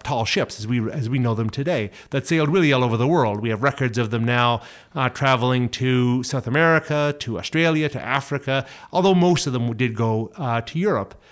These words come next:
And of course, uh, with the influx of more British settlers, among them, of course, uh, Scottish and Irish, they, with their accents and kind of misspellings and mispronunciations, transformed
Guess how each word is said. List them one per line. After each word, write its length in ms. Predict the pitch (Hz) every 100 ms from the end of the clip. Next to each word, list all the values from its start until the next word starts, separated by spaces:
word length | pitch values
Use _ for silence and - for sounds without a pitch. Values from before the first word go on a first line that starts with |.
| - -
And 160 | 202 233
of 120 | -
course, 440 | 135 165 185 - -
uh, 340 | 143 127 131 131 -
with 360 | 147 175 190 190
the 280 | 165 143 165
influx 460 | 170 165 147 -
of 100 | 139
more 640 | 120 139 151 143 135 131 -
British 340 | 139 180 165 -
settlers, 480 | 131 120 151 196 - - - -
among 460 | 139 117 135 139
them, 120 | 131
of 140 | 127 -
course, 440 | 131 131 - - -
uh, 320 | 147 117 113 110
Scottish 540 | - - 90 139 135
and 100 | 120
Irish, 400 | 117 127 165 - - - - - _ _ _ _ _ _
they, 480 | 180 185 190 180 - _
with 200 | 151 202
their 120 | 180 185
accents 640 | 208 - 170 160 147 -
and 280 | - 156 139
kind 160 | 143 135
of 60 |
misspellings 800 | 147 143 - - - 135 156 131
and 80 | 127
mispronunciations, 920 | 139 - 139 131 131 143 147 123 113
transformed 720 | - 151 135 - 151 139